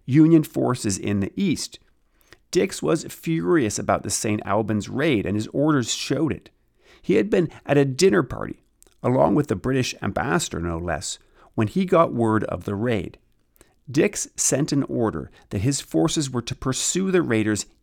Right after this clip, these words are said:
even into British North American territory and bring them to justice. It was not the most diplomatic of orders, and one that was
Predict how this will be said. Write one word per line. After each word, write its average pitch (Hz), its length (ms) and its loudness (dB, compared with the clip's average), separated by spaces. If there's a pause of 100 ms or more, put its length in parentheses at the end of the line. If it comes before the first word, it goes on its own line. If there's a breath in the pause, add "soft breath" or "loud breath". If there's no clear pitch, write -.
even 175 360 2
into 143 340 -2
British 120 400 -2
North 104 300 -4
American 95 480 -4
territory 139 580 0
and 101 220 -4
bring 123 260 2
them 113 140 -2
to 104 120 -6
justice. - 680 -6 (480 soft breath)
It - 160 -4
was 160 160 2
not 139 320 2
the 127 60 0
most 113 400 0
diplomatic 98 580 -2
of 80 140 -10
orders, 147 420 0 (300 loud breath)
and 107 240 -4
one 113 180 2
that 107 140 -2
was 101 180 -6